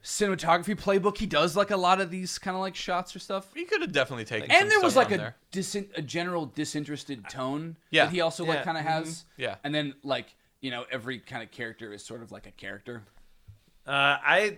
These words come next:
Speaker 3: I even, uh, utilized some of the, the tricks in this movie in one of my film, uh,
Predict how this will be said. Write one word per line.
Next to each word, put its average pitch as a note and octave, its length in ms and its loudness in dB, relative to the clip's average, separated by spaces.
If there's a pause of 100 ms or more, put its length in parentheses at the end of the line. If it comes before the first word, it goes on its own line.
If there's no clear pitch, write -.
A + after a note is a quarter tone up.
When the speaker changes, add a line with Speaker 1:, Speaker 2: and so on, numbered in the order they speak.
Speaker 3:
I D#3+ 140 6
even, E3 760 -2 (280)
uh, C3+ 500 0
utilized C#3 600 0
some C3+ 140 -10
of C3 80 -10
the, A#2+ 160 -8 (300)
the A#2+ 320 -8
tricks A#2+ 380 -8
in A#2 160 -14
this A#2 380 -14 (280)
movie A#2 460 -8
in A2 340 -12 (320)
one A#2+ 180 -6
of A2+ 60 -4
my A#2 320 0 (720)
film, G#2+ 360 -12 (360)
uh, G2 420 -10